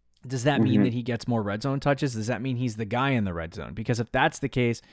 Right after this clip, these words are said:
Speaker 1: that flips the whole thing upside down. You know what I mean? Like, it goes from seven touchdowns to, you know, I think around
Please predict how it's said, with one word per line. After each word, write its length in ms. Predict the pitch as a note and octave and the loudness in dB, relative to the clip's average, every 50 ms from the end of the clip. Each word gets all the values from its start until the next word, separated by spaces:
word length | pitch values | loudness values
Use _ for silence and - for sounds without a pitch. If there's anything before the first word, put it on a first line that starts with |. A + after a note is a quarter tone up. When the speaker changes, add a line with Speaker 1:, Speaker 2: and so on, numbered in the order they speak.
| - - - - - - _ _ _ - | -20 -20 -20 -20 -20 -20 _ _ _ 2
Speaker 1:
that 240 | B2+ D3 D3 C3+ | 4 6 6 6
flips 260 | - - D3+ C3+ - - | 4 2 0 0 0 -2
the 100 | - B2 | -2 0
whole 140 | C3+ C3 | 0 0
thing 200 | - - A#2+ A2+ | 0 -2 -2 -2
upside 320 | A2 G2 - - G#2 F#2+ F#2 | -2 -4 -4 -2 -2 -2 0
down. 240 | G2+ F2 A#1+ - - _ _ _ | -2 -2 -4 -6 -12 _ _ _
You 160 | - A#2 A2+ | -2 0 0
know 140 | A2+ A2 A2 | 2 2 0
what 100 | A2 G#2 | 0 -2
I 80 | G2+ G#2 | -2 -4
mean? 220 | G#2 G#2 G#2 G#2 | -4 -4 -4 -4
Like, 220 | G#2 G2+ G2+ - C3 | -6 -6 -6 -4 -2
it 60 | A#2+ | 2
goes 260 | - D3+ C#3 C3 - | 4 4 4 4 2
from 180 | - C3 A#2+ A2+ | 0 -2 -2 0
seven 320 | - D3 D3 C#3 C#3 C3+ | 2 2 2 4 4 4
touchdowns 600 | - C3 B2+ A#2+ - - B2+ A#2+ A#2 A#2 A2 - | 4 4 6 8 8 8 8 8 6 4 2 0
to, 420 | - - A#2 A2+ A2 G#2+ G2+ G2 - - - - - - | 0 2 2 4 4 2 0 -2 -4 -8 -16 -20 -12 -6
you 120 | - B2 | -4 -4
know, 80 | A2+ A2 G#2 | -2 -2 -2
I 120 | A#2 B2+ | -2 -2
think 240 | A#2 A#2+ A#2+ A2 G2+ - - - - | -2 -2 -2 -2 -4 -6 -8 -4 0
around 520 | B2 A#2+ A#2+ A#2 A2+ A2+ G#2+ G#2+ A2 G#2+ | 2 2 2 2 2 2 2 2 0 -2